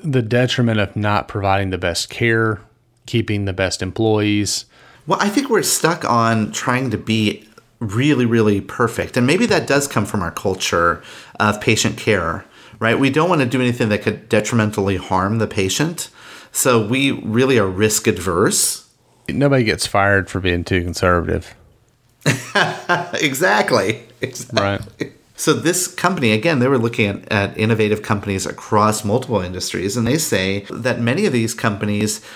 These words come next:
Speaker 2: they invest early into some technologies and partnerships with people that maybe are at the early stages of that development,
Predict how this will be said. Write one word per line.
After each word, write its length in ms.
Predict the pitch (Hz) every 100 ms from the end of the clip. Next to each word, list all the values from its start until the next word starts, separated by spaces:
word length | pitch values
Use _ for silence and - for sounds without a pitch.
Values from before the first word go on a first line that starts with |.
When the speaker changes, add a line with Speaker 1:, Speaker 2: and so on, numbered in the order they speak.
| - _
Speaker 2:
they 180 | 127 156
invest 440 | 156 131 123 -
early 400 | - 117 165 123
into 800 | 110 107 107 110 117 - 110 104
some 280 | 101 - 110
technologies 920 | 104 110 117 107 117 110 117 110 104
and 200 | - 98
partnerships 680 | 92 131 143 120 - 101 104
with 160 | 110 104
people 420 | 107 104 104 104 - - - -
that 120 | 131
maybe 320 | 139 160 185
are 160 | 135 127
at 140 | 127
the 120 | 123
early 220 | 85 117 113
stages 520 | - 120 147 127 107
of 80 | 92
that 200 | 95 92
development, 680 | 95 95 92 - 98 101